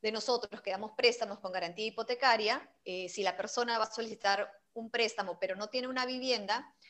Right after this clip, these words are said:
eh, un familiar puede dar su vivienda en garantía y esta persona, eh, tendría esta figura de aval en el que su vivienda entraría a ser la garantía del préstamo de esta, del solicitante.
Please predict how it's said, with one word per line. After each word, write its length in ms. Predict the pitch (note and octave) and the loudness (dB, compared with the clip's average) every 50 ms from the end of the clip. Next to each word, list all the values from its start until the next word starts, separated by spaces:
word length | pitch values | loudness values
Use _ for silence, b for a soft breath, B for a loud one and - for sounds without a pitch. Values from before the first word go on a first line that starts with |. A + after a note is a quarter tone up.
| B B B B B _ | B B B B B _
eh, 340 | G3 F#3+ F#3 F3+ F3+ F3+ F3 - | -6 -4 -2 -2 0 -2 0 2
un 180 | A#3+ A#3+ A3+ | 0 0 2
familiar 600 | A#3 B3 A#3 A#3+ B3 A#3+ A#3+ A#3 A3+ A#3 A#3+ A#3+ - - _ _ | 0 0 0 0 0 0 4 4 6 6 4 2 -2 -10 _ _
puede 380 | - C4 C#4 D4 C#4+ B3 G#3+ G3+ | 2 6 8 8 8 8 6 4
dar 300 | G3 G3+ G3+ G3+ G#3 G#3 | 4 4 4 4 2 -2
su 160 | - - G3+ | -6 -8 -6
vivienda 360 | F#3+ F#3 G3+ G3+ G3+ G3+ G3+ | -6 -4 -4 -4 -4 -4 -6
en 60 | G3+ | -4
garantía 680 | F#3+ G3 F3+ F#3 F#3+ - C4 B3+ A#3+ A3 A#3 D4+ D#4 - | -2 -2 -2 -2 -4 -6 -4 0 2 2 2 2 0 -4
y 100 | - G3+ | -6 -4
esta 240 | F#3+ G3 - A3 G#3+ | -4 -4 -4 -6 -6
persona, 640 | - - G#3 - A3+ A3 A3 A3 A3 A3 A3+ A3 - | -6 -8 -8 -6 -6 -6 -2 0 0 0 0 0 -2
eh, 200 | F#3 F3 E3+ E3+ | -4 -6 -6 -4
tendría 460 | F#3 F3+ F3+ F#3+ G3 G3+ G3+ G3+ G3+ | -6 -6 -4 -4 -2 2 2 4 2
esta 220 | G3+ G3+ - G#3 G#3 | 2 0 -2 -6 -6
figura 420 | - G3+ F#3+ G3 G3+ G3+ G3+ G3+ | -6 -6 -6 -4 0 0 0 2
de 220 | F#3 F#3 F#3+ F#3 - | 2 0 0 2 2
aval 480 | G3 G3+ G3+ G#3+ G#3 G3+ G#3 A3+ C#4+ b b b b b b b - | 2 4 6 6 6 6 6 2 -2 b b b b b b b -8
en 180 | F#3 F#3+ F#3 | -6 -4 -2
el 140 | F3+ F3+ - | -2 -2 -4
que 100 | F#3+ F3+ | -6 -8
su 180 | - - A3+ A3+ | -6 -6 -6 -6
vivienda 600 | A#3 A#3 A3 A#3 A#3+ A#3 A3 G#3+ G3+ G#3+ A3 - G3+ | -4 -4 -2 2 4 4 2 4 2 2 2 4 2
entraría 640 | G3 F#3 F3+ F3 F3 E3+ F3+ F#3+ F#3+ F#3+ F#3 F#3+ F#3+ | -2 -4 0 0 2 2 0 -2 0 2 2 2 2
a 260 | F#3 - - F#3 F3+ | 2 -2 -4 -6 -8
ser 300 | - - F#3+ F#3 F#3 F#3+ | -6 -4 -2 -2 -2 0
la 160 | F#3+ F#3+ F#3 | 0 0 0
garantía 440 | F#3 F3+ F3+ F3 F3 - G#3 G#3 G3+ | 2 0 -2 -4 -6 -4 -2 -2 0
del 120 | G3+ F#3 F#3 | -2 -4 -4
préstamo 600 | - G3+ F#3+ F#3+ - - G3 F#3+ G3 G3 F#3+ E3+ | -4 -4 -6 -6 -6 -8 -8 -4 -4 -4 -4 -4
de 160 | F3 F3+ F3 | -6 -6 -8
esta, 400 | E3+ - - F3+ F3+ E3+ E3+ - - | -6 -4 -2 0 0 0 -2 -4 -6
del 140 | F#3 F3+ | -8 -6
solicitante. 840 | - F#3 F3 E3 E3 - - - - D#3 D3 D3+ - - - - | -6 -6 -8 -8 -10 -12 -8 -4 -2 -2 -2 -4 -8 -18 -20 -20